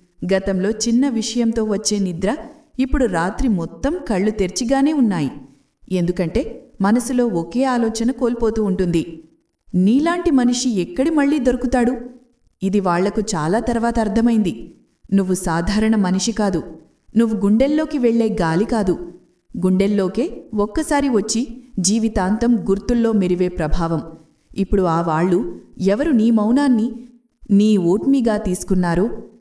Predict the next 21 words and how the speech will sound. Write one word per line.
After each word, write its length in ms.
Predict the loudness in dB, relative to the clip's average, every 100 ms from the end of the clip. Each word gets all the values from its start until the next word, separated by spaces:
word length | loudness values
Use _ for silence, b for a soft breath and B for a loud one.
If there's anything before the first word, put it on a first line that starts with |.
| _ 2
నీ 180 | 4
దయను 380 | 4 2 2 4
మూర్ఖత్వంగా 800 | 2 2 0 0 -4 0 0 2
అన్నారో, 480 | 2 4 4 2 0 -2 -12 -4
నీ 140 | 0 2
హృదయాన్ని 540 | 2 2 2 2 2
బలహీనతగా 800 | 2 0 0 2 2 2 0 0
చూశారో, 600 | 0 -2 -2 -2 -2 -2 -6 -12 _ _ -4
వాళ్లే 380 | 0 2 2 2
శ్వాసలు 520 | 0 0 0 0 0
ఇప్పుడు 320 | 0 0 2
బరువైనవి, 840 | 2 0 0 2 2 0 -2 -8 -18 -20 _ -2
వాళ్ళ 280 | 0 2 2
ఆత్మలు 600 | 0 -2 -2 0 0 -2 -2
అలసిపోయాయి, 840 | -2 -2 -2 0 0 0 -4 -8 -16 _ _ -8 0
వాళ్ళ 260 | 2 2
రాత్రులు 520 | 2 0 -2 0 0
భయంతో 540 | 0 0 0 0 2 4
నిండాయి. 560 | 4 4 2 -2 -6 -14 -20 _ _ -4 0
ఎందుకు? 600 | 2 2 0 -2 -4 -14 _ _ _ -2
ఎందుకంటే 760 | 0 0 -2 -2 -4 -4 B